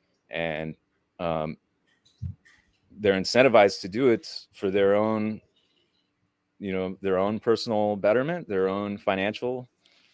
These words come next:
improvement. <laughs> Um, and it's, it's just an absolutely beautiful thing. So that, that is why I'm bullish. And especially, um, you know, just to bring up Pacific Bitcoin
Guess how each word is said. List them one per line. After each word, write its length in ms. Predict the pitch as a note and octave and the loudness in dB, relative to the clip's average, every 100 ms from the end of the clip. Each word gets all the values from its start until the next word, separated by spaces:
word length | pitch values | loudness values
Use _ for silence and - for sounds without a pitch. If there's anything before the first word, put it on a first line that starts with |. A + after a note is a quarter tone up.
| _ _ | _ _
improvement. 800 | G#2+ G#2+ B2 B2+ C#3+ D3+ - - | -6 -2 0 0 0 -4 -4 -6
<laughs> 60 | - B2 - - - C#3+ - - | -2 -2 -4 -18 -18 -18 -18 -6
Um, 360 | F2 F#2 F#2 F#2 | -2 0 0 -2
and 180 | G#2 G#2 | -2 -2
it's, 300 | G2 - - | -2 -8 -8
it's 200 | G#2+ G#2+ | -8 -6
just 160 | F3+ - | -4 0
an 140 | B2 | 2
absolutely 480 | A#2+ B2 C3 G#2+ G#2+ | 2 2 0 -2 0
beautiful 400 | G2+ A2 - F#2+ | 0 -2 -2 -4
thing. 280 | - F2+ E2+ | -2 -4 -2
So 300 | A2 F#2 E2+ _ _ _ | 2 2 0 _ _ _
that, 240 | B2+ B2 - _ _ - - _ _ _ | 2 2 0 _ _ -20 -20 _ _ _
that 320 | C3+ C#3 C#3 | -2 0 0
is 640 | A#2 C3+ C3 A#2+ A2+ - - | 0 0 0 -2 -6 -12 -14
why 340 | G#2 A2 A#2 A#2+ | -2 2 4 4
I'm 100 | G#2+ | 4
bullish. 460 | A2 C3 C#3 - | 6 6 4 2
And 100 | A2 | -4
especially, 800 | G#2+ - C3+ - C3+ B2+ A#2+ A#2+ _ _ _ _ _ - | -4 0 0 0 -2 0 -2 -4 _ _ _ _ _ -4
um, 420 | G2 F#2 F2+ F#2+ _ _ _ _ _ _ _ _ _ | 0 0 -2 -8 _ _ _ _ _ _ _ _ _
you 100 | A#2 | -4
know, 120 | G#2+ G2+ | -4 -2
just 400 | A2+ - - - | -4 -8 -10 -10
to 100 | G#2 | -8
bring 300 | F#2 A2+ A2+ | -2 0 2
up 200 | A2 - _ _ | 2 -2 _ _
Pacific 440 | - - A#2+ A2 - | -6 -2 -2 0 0
Bitcoin 560 | A#2 A#2+ G#2+ G2 F#2+ | -2 0 0 0 -4